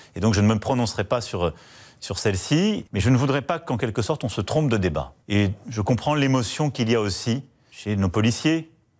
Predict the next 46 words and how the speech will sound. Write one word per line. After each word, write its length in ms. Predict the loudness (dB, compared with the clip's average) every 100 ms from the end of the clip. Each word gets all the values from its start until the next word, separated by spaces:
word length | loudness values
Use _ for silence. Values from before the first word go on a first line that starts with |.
| _
qui 80 | -2
ont 40 | 0
eu 40 |
le 40 |
sentiment 500 | 0 -2 0 2 2
d'être 280 | 0 -2 -4
confrontés 720 | -4 -4 -4 -2 0 0 -2 -8 -14 -4
à 80 | -2
la 80 |
violence 380 | 0 -2 -2 -2
la 80 | -6
plus 200 | -2 0
extrême. 480 | 0 -2 -4 -2 -6 -10 _ _ _ -6
Et 60 |
donc 160 | -4 -2
il 40 |
faut 100 | -2
entendre 260 | -2 0 -2
cette 180 | 0 0
émotion, 520 | 0 0 -2 -2 -4 -10 -16
tout 160 | -6 -4
en 20 |
faisant 240 | -2 0 0
respecter, 540 | 0 -4 -4 0 0
euh, 100 | 0 -4 -16 _ _
l'état 220 | -8 -4 -2
de 40 |
droit 160 | -2 -4
pour 160 | -8
tous. 240 | -14 -14 0
Ils 80 | 0
sont 160 | 2 0
là 140 | 0
pour 220 | 0 2
nous 140 | 2 2
servir, 380 | -2 -2 -2
nous 100 | -2
protéger. 480 | -2 -2 -2 0 -2 -6 -4
Mais 80 | 0
leur 180 | 0 0
légitimité 840 | 0 0 -2 0 0 0 0 -2
tient 220 | 0 -2
du 140 | 0 -2
fait 260 | -2 -4
qu'ils 220 | -4 -2 -2
protègent 680 | -2 -2 -2 -2 -4 -8